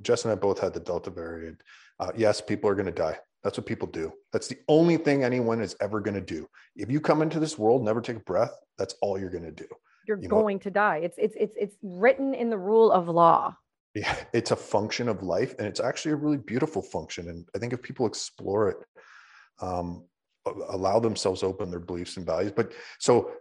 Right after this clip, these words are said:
Speaker 1: love, you know, what is love in your community? 'Cause you said it, like, there's this weird thing we do where we walk,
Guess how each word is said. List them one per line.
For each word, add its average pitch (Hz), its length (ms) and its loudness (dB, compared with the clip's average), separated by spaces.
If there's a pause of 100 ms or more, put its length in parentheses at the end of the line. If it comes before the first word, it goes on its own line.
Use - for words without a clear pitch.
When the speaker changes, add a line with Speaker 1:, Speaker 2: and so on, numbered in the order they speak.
Speaker 1:
love, 117 400 4
you 107 60 0
know, 113 80 2
what 131 180 2
is 139 160 0
love 117 240 0
in 110 140 -6
your 95 280 -10
community? 95 460 -8
'Cause 113 220 -8
you 117 60 -4
said 139 220 0
it, 92 140 0
like, 98 160 -2
there's 123 160 -2
this 196 220 -6
weird 139 240 0
thing 160 100 -2
we 151 100 -2
do 104 240 -6
where 123 160 -2
we 107 120 -4
walk, - 400 -12